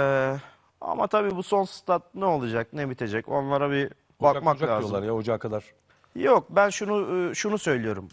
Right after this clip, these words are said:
Speaker 1: Mesela bir stadyum yapıyorsunuz.
Speaker 2: Hı hı.
Speaker 1: Diyor ki işte bilmem kaç bin dolar,
Speaker 2: Hı.
Speaker 1: işte kombine, e, ya da ne bileyim loja, şu bu falan. Ya kardeşim, bir adamın cebinde yüz bin dolar para vardır.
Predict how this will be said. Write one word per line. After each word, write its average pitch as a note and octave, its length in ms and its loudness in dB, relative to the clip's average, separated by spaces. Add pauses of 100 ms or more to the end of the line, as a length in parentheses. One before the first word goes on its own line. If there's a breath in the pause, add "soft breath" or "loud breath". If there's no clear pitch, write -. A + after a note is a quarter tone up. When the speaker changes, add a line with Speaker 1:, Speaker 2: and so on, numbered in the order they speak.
Speaker 1:
Mesela E3 440 2
bir D#3+ 40 -6
stadyum F3+ 520 0
yapıyorsunuz. D#3+ 640 -4
Speaker 2:
Hı A#2+ 40 -6
hı. G2 40 -10 (520 soft breath)
Speaker 1:
Diyor E3+ 260 4
ki E3 140 -4
işte F3+ 400 2 (280)
bilmem E3 440 2
kaç E3+ 320 2
bin C#3+ 180 -4
dolar, C3 320 4 (680)
Speaker 2:
Hı. C3 100 -6
Speaker 1:
işte C3+ 540 -2 (140)
kombine, C#3+ 600 2 (180)
e, G2 240 -4 (280)
ya A2+ 200 -2
da B2 100 -2
ne B2 160 -4
bileyim A#2+ 320 -4
loja, A2+ 340 -2
şu A#2+ 220 -8
bu A#2 40 -8
falan. A2+ 320 2 (320 soft breath)
Ya E3+ 200 4
kardeşim, D#3+ 460 2 (200)
bir F#3 160 2
adamın F#3 300 2
cebinde D3+ 580 0
yüz F3 220 -2
bin E3 140 -2
dolar D#3 260 4
para D#3 300 4
vardır. A2+ 420 0